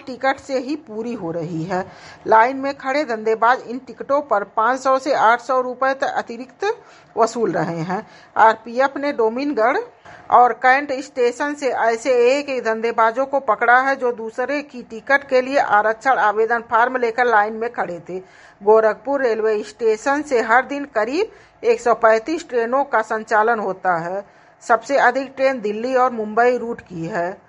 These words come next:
फिर भी इन रूटों पर यात्रा के लिए आरक्षित टिकट सामान्य सीजन में भी दस दिन पहले ही बुक करना होता है। आरक्षित टिकट के लिए परेशान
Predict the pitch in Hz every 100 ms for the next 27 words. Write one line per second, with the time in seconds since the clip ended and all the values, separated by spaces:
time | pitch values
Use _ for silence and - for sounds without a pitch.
0 | _ _ - 277 302 285 214 247 269 240
1 | 240 285 294 233 202 214 220 - 277 285
2 | 294 277 285 - 214 214 220 - 285 247
3 | 220 262 262 233 214 226 240 233 240 226
4 | 254 269 - _ _ - 247 294 254 302
5 | 202 254 - 220 208 294 294 220 226 247
6 | 269 208 190 - 233 269 233 285 294 226
7 | 208 220 180 175 180 180 - 214 220 214
8 | 233 220 220 254 254 285 277 285 294 294
9 | 220 247 240 247